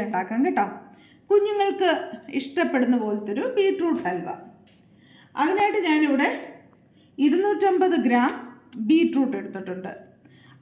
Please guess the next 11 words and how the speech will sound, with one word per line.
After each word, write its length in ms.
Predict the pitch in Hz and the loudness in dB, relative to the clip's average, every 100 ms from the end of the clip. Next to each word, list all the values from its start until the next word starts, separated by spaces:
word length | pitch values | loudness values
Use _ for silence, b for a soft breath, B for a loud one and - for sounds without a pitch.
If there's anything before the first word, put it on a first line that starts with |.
| 254 | 2
അത് 180 | 269 392 494 - - - - 240 240 | 4 2 0 -10 -18 -20 -8 0 4
വെറുതെ 380 | 254 262 254 453 453 | 4 4 2 0 2
മുറിച്ച് 480 | 302 277 - - 494 - - - - 247 | 2 2 -2 0 0 0 -8 -16 -4 -2
ഇട്ടാലും 380 | 269 269 285 320 | 4 6 6 4
കുഴപ്പമില്ല. 560 | 285 240 233 214 208 233 - 214 | 0 0 -2 -4 -2 -4 -4 -6
ഇത് 100 | 220 - | -6 -4
ഫുഡ് 200 | 220 - | -6 -2
പ്രോസസ്സറിലൊന്ന് 760 | 240 240 247 240 240 220 220 415 - - b b b b - - - 254 | 0 0 0 -2 -2 -2 -2 -2 -8 -20 b b b b -20 -18 -4 0
ഇങ്ങനെ 260 | 254 233 - - - - | 2 0 -2 -10 -12 -6
കൊത്തു 240 | 262 254 262 | -6 -2 0
കൊത്തായിട്ട് 480 | 226 220 214 208 | 0 -2 -4 -4